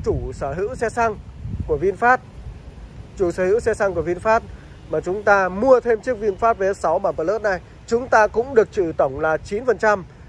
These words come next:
Giá xe sẽ chỉ còn bảy trăm chín mươi triệu đồng. Lăn bánh xuống đường tại khu vực biển tỉnh là bảy trăm chín mươi sáu triệu đồng cho chiếc VinFast V F sáu bản Plus kèm pin, tặng kèm sạc bảy phẩy tư ki-lô-oát các bác nhá.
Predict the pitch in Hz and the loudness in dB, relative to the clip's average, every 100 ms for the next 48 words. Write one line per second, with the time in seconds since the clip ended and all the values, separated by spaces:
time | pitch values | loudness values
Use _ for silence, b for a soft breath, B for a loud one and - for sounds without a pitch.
0 | B 160 254 320 294 269 285 247 196 214 | B 4 4 6 2 2 0 -2 2 4
1 | 190 180 202 165 165 240 220 208 233 277 | 4 4 2 2 0 0 0 -10 -10 -8
2 | 320 285 226 190 180 156 B B - 262 | -4 -2 -2 0 -2 -4 B B -2 0
3 | 247 247 247 - 294 254 196 208 180 208 | 2 2 0 -4 -2 -2 0 -2 -4 -6
4 | 175 165 151 - 170 127 170 170 - 190 | -6 -4 -8 -4 -6 -4 -4 -4 -2 -2
5 | 156 143 214 196 175 208 262 277 220 214 | -2 -2 -2 -2 -8 -10 -6 -4 -2 -2
6 | 190 175 156 135 B B - 226 269 190 | 0 0 -2 -8 B B -2 0 -2 -6
7 | 220 196 - 254 - 175 202 202 202 233 | -8 -6 -4 -4 -4 -2 0 0 0 -2
8 | - - - - 160 185 247 - - - | -2 -12 -8 0 2 4 2 -4 -16 -16
9 | - - - - - 180 165 147 175 226 | -16 -16 -18 -18 -4 0 0 0 2 4
10 | 277 - - - - 220 196 240 247 214 | 4 2 -18 -16 2 2 4 0 0 -2
11 | 165 208 180 - 220 202 220 196 165 175 | -2 0 0 0 0 2 2 2 2 -2
12 | 160 160 170 214 196 202 190 220 226 220 | -2 -2 -2 -2 0 0 4 4 2 2
13 | 208 208 220 208 | 0 2 0 0